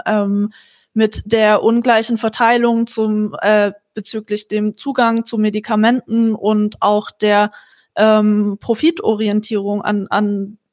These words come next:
der, ähm, die Pharmaindustrie ausgerichtet ist. Ähm, ist das was Neues in der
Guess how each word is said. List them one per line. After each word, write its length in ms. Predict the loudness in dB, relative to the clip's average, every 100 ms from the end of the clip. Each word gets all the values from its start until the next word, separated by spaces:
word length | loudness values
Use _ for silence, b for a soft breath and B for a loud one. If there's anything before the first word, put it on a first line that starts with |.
| -2
der, 300 | 0 0 -2 -8 _ _ _
ähm, 220 | -2 0 -2
die 60 |
Pharmaindustrie 680 | -2 0 0 0 -2 -4 -4
ausgerichtet 640 | -2 -2 -4 -8 -6 -8 -8
ist. 200 | -8 -8 B B B B
Ähm, 460 | 2 4 4 2 0
ist 180 | 0 0
das 220 | -2 -2
was 380 | -4 -4 -4 -14 _
Neues 380 | -4 -2 -2 -2
in 140 | -2 2
der 280 | 2 2